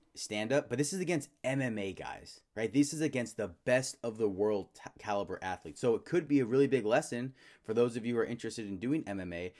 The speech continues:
that look, look, like, the levels to this, 'cause Jake's been training for, what, two years now, something like that. Ben's been doing this his whole life, right? He's been doing M M A his whole life, which, you know, includes boxing. So he's, he's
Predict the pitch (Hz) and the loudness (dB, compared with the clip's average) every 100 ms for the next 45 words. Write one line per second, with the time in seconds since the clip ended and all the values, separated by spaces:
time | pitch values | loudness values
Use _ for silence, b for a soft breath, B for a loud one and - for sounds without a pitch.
0 | b 123 131 113 117 123 113 98 107 101 | b -4 -2 -4 -6 -4 -4 -2 -2 2
1 | 117 127 113 - 80 80 - 98 143 170 | 2 2 -2 -6 -10 -10 -6 0 2 2
2 | 196 143 113 117 110 135 - - 120 117 | 0 -2 -2 -2 -6 -6 -6 -4 -4 -2
3 | 117 110 117 113 - 113 113 110 113 113 | -4 -4 -6 -6 -6 -8 -6 -4 -2 -4
4 | B B - 214 170 143 123 123 107 104 | B B 2 4 4 4 4 2 0 -2
5 | 87 98 92 78 78 65 - - _ _ | -6 -4 -4 -4 -8 -10 -18 -20 _ _
6 | - 104 113 160 143 135 127 123 110 113 | -2 0 2 2 2 2 2 0 -2 -4
7 | 107 107 104 - 113 117 107 104 - 117 | -2 -2 -4 -6 -2 0 2 0 -2 -8
8 | - 117 107 95 113 104 - 113 120 90 | -6 -6 -6 -4 -6 -6 2 2 2 -4
9 | 92 87 - 104 101 - | -2 -2 -2 -8 -12 -14